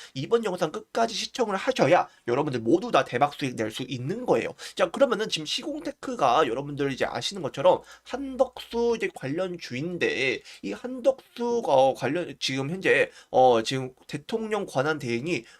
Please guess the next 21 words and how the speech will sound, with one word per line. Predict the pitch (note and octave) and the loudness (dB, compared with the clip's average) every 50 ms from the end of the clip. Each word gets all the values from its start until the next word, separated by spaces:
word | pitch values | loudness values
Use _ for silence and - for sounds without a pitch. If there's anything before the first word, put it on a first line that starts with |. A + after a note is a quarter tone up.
| _ _ | _ _
국무총리가 | _ - D#3+ F3+ A3 B3 C4 C#4+ C#4 - - - A#3+ A#3 A#3 A3+ A3+ A3 A3 A3 G#3+ G3+ | _ -8 -6 -6 -6 -4 -4 -4 -6 -6 -8 -8 -6 -6 -4 -4 -4 -2 2 2 4 4
오는 | - D3 D#3 E3+ F#3+ E3 | 4 2 0 -2 -4 -6
이십구 | D3+ D3 D3+ - - - _ - - C#3+ C#3+ C#3+ | -6 -6 -6 -6 -6 -8 _ -12 -6 -2 -2 -2
일 | C3+ D3 | -2 -4
국무회의에서 | C#3+ _ - C3 D3 E3+ F#3+ G#3 A3 G#3+ G#3 G3+ E3 C3+ B2+ - - A#2 F#3 F3+ C3 - _ - - - - - - | -8 _ -10 -6 -6 -6 -6 -6 -4 -4 -2 -2 -2 -2 -2 -2 -2 2 4 2 2 2 _ -14 -20 -20 -20 -18 -10
이제 | - C3 B2 B2 A2+ C#3 F3 F3 | -10 -4 2 4 4 4 4 0
대-, | - C#3 B2+ C3+ - - | -2 -2 -2 -2 -2 0
어, | C3 A#2 A2+ G#2+ - | 2 2 2 2 0
권한 | - C#3 D3+ F#3 G3+ G3+ | -2 -2 -2 -2 -2 -2
대행이 | G3 G3 F#3+ F3 D#3 C3 A#2+ C3 C#3 | 0 0 0 0 0 -4 -4 -6 -6
대통령 | - B2+ A2+ _ _ - - F#3+ G3 F#3+ F#3+ F#3+ F#3+ F#3+ D#3+ | -8 -12 -14 _ _ -10 -8 -6 -6 -4 -2 -2 -2 -2 -4
몫의 | C3 - - - - D#3+ D3+ D3+ C#3+ | -6 -8 -10 -8 -4 -2 0 0 -2
헌법재판관 | C3+ - - G#3 A3 A3+ - A#3+ - - - - - A#2 - - - E3+ D#3+ D#3 C#3+ C3+ B2+ | -4 -8 -10 -12 -12 -8 -2 -2 -2 -2 -2 -6 -8 -8 -8 -6 -8 -8 -6 0 0 0 0
후보자를 | D3+ - E3+ E3 F3+ E3+ D#3 C#3 C#3 G3 A3 A3+ - - - - - _ | 0 -6 -8 -6 -6 -4 -4 -2 0 0 0 0 -2 -10 -20 -20 -20 _
지명할 | - - - C3 B2+ D#3 G#3 A#3 A#3 - A2+ A2 | -6 -4 -4 -2 -2 0 0 0 2 0 -2 -2
수 | - D3 | 0 -2
없도록 | A2+ - - D#3+ D3+ C#3+ - - | -2 -2 -2 -2 -2 -2 -2 -4
하는 | F3 E3+ F3+ F3 | -6 -4 -4 -4
헌법재판소법 | - G3 G3 G3+ - - G3+ G3+ G3+ - - A#2+ A#2 _ - C#3+ D3 D#3 D3+ D#3 E3 - _ - G#2 G2+ A#2 B2+ | -4 -6 -12 -12 -12 -6 -6 -6 -6 -4 -6 -6 -6 _ -8 -6 -6 -6 -6 -8 -10 -10 _ 2 4 4 4 2
개정안에 | - - A#2 A#2 B2 A#2 G#2+ G2+ A2 C#3+ C3 | 0 -10 -6 -4 -2 0 0 0 0 -2 -4
대해서 | - G#2 A2 - - - - - | -4 -4 -6 0 4 4 4 4